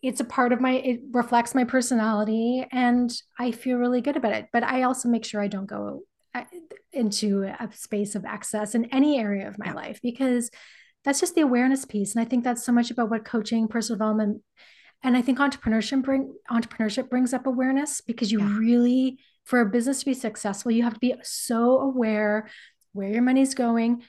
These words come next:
Speaker 1: how you're showing up, where your energy is going. That's huge too.
Speaker 2: Yes. Yes. Totally, totally. Oh, it's all, it all ties together, all these little pieces. And it's, a-,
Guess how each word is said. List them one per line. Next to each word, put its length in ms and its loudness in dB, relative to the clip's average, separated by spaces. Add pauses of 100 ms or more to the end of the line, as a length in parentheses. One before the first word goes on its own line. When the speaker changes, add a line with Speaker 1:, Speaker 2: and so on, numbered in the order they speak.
Speaker 1:
how 200 -8
you're 160 0
showing 380 2
up, 240 0
where 200 0
your 240 0
energy 380 2
is 120 0
going. 400 -2 (180)
That's 200 -10
huge 420 -2
too. 100 -4
Speaker 2:
Yes. 420 -8 (100)
Yes. 600 -14 (200)
Totally, 760 -2
totally. 560 0 (480)
Oh, 280 4
it's 140 -4
all, 680 2 (360)
it 140 2
all 160 4
ties 480 2
together, 800 2
all 180 0
these 160 2
little 160 0
pieces. 680 2
And 420 0
it's, 480 -4
a-, 140 -10